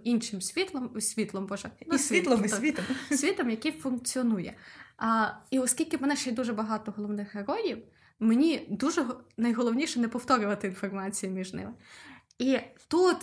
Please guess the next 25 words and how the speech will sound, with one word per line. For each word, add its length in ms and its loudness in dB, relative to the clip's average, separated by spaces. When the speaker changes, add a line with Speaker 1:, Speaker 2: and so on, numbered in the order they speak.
Speaker 1:
починається 1040 2
така 640 4
шахівниця, 1300 2
Speaker 2:
<laughs> 200 4
Speaker 1:
тому 160 2
що 220 2
я 360 -2
себе 540 -2
контролюю 800 -2
і 120 -2
кажу: 360 -4
«Юля, 360 -4
не 120 -4
давай 320 -2
забагато 580 -2
інформації, 1000 -6
Юля, 260 -2
дай 260 -4
конкретну 500 -4
інформацію, 600 -4
яка 140 -4
потрібна 340 -8
в 60 -10
цей 240 0
момент, 400 -4